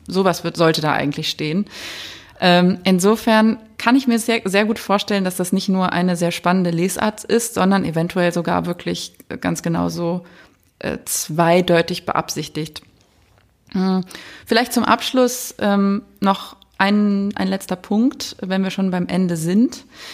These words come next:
Und zwar hab ich gelesen bei meiner Recherche, dass es auch ein alternatives Ende gibt, was dann hinterher, glaub ich, mit dem D-V-D-Release rauskam und das sehr viel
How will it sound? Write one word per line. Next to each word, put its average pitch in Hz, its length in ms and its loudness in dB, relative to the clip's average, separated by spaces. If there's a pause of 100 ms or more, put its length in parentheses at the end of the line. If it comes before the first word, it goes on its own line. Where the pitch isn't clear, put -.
(760)
Und 214 200 2
zwar 196 520 4 (120)
hab 233 200 -4
ich - 340 -4
gelesen 202 600 2
bei 180 120 0
meiner 170 280 -2
Recherche, 220 920 -2 (220)
dass 185 520 -2
es - 520 -2 (100)
auch 190 540 0
ein 180 500 0
alternatives 180 760 0
Ende 156 320 -2
gibt, 147 220 -8
was 151 160 -8
dann 160 120 -2
hinterher, 175 360 -2
glaub 190 140 -2
ich, 170 100 -4
mit 165 120 -4
dem 165 140 -2
D-V-D-Release 170 1200 -2 (440)
rauskam 226 800 2 (440)
und 185 380 2
das 185 180 0
sehr 180 260 0
viel 202 400 4